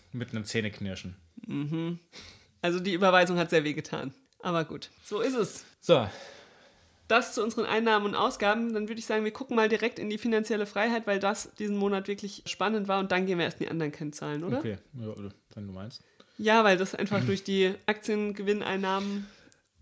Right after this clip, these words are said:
Speaker 1: Ja,
Speaker 2: sehr spannend
Speaker 1: ich, ich
Speaker 2: ist.
Speaker 1: möchte an der Stelle gerne an, äh, unsere kleine interne Wette
Speaker 2: <laughs>
Speaker 1: erinnern. Was hattest du?
Speaker 2: Deshalb wolltest du die Aktie unbedingt verkaufen.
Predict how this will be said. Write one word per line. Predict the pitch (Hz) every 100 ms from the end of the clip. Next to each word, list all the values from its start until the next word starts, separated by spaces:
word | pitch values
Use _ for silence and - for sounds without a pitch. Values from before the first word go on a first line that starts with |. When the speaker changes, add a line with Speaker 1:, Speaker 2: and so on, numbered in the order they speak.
| - - 233
Speaker 1:
Ja, | 180 139 135
Speaker 2:
sehr |
spannend | 185 156
Speaker 1:
ich, | -
ich | 151
Speaker 2:
ist. | -
Speaker 1:
möchte | 226 175
an | 151
der | 143 147
Stelle | - 143 135
gerne | 127 131 139 131
an, | 120 123 127 131
äh, | 135 127
unsere | 143 131 127
kleine | 113 117 135
interne | 147 151 135 131 123
Wette | 135 147 131 208 - - - 427
Speaker 2:
<laughs> | 339 131 - 180 139
Speaker 1:
erinnern. | 139 139 147 170
Was | 156 151
hattest | 190 196
du? | 240
Speaker 2:
Deshalb | 233 311
wolltest | 240 226 233
du | 233
die | 208
Aktie | 196 - 226
unbedingt | 208 208 214
verkaufen. | 202 226 196 190 196 175